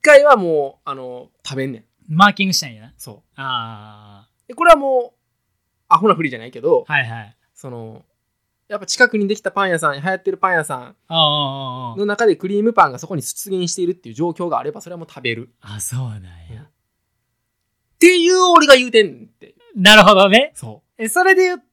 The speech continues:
Speaker 2: と、どこのクリームパンが美味しいみたいなのってあん-、
Speaker 1: あるあるある。もちろんある。
Speaker 2: あんねや。
Speaker 1: もちろんある。一個が、
Speaker 2: うん。
Speaker 1: 高槻の
Speaker 2: はいはい。
Speaker 1: メサベルテ。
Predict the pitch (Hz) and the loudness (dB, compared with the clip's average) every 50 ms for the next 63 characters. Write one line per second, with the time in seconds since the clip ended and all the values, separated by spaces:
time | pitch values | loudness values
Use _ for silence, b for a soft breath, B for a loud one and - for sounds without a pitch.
0 | _ _ _ 339 330 285 170 156 254 262 269 - 302 294 294 277 277 220 180 196 | _ _ _ 0 0 0 2 0 0 0 2 0 2 2 2 2 2 2 2 2
1 | 202 190 - 180 135 127 131 143 131 160 143 117 113 113 104 98 95 - 104 110 | 4 4 2 2 2 -2 -10 -12 -14 -14 -16 -18 -18 -20 -20 -20 _ -20 -20 -4
2 | 120 139 120 117 113 107 104 104 104 110 131 - 131 117 131 156 147 127 104 98 | -2 0 0 0 -2 -6 -8 -12 -14 -12 -12 -12 -10 -10 -10 -10 -10 -12 -14 -18
3 | _ _ _ _ _ _ _ - 131 117 120 107 101 - _ _ _ _ _ _ | _ _ _ _ _ _ _ -18 -16 -14 -16 -16 -18 -20 _ _ _ _ _ _
4 | _ _ _ _ _ _ _ _ _ _ _ _ 220 208 - _ _ 233 226 247 | _ _ _ _ _ _ _ _ _ _ _ _ -16 -16 -16 _ _ -18 -6 -2
5 | 302 349 - - _ - 139 135 123 110 _ _ _ _ _ _ _ _ _ _ | 0 0 0 0 _ -12 -14 -14 -14 -16 _ _ _ _ _ _ _ _ _ _
6 | _ _ _ - - - 170 - - 214 214 - - - - 117 107 113 160 170 | _ _ _ -20 -20 -18 -14 -8 -8 -8 -6 -6 -10 -12 -12 -16 -12 -8 -6 -6
7 | - - _ _ _ 151 147 131 90 107 123 113 104 _ _ 143 151 - 160 151 | -6 -8 _ _ _ -4 -4 -4 -4 -6 -14 -16 -20 _ _ -2 -2 -2 -2 -4
8 | 123 135 127 120 104 - _ - - | -2 -4 -4 -4 -6 -14 _ -20 -20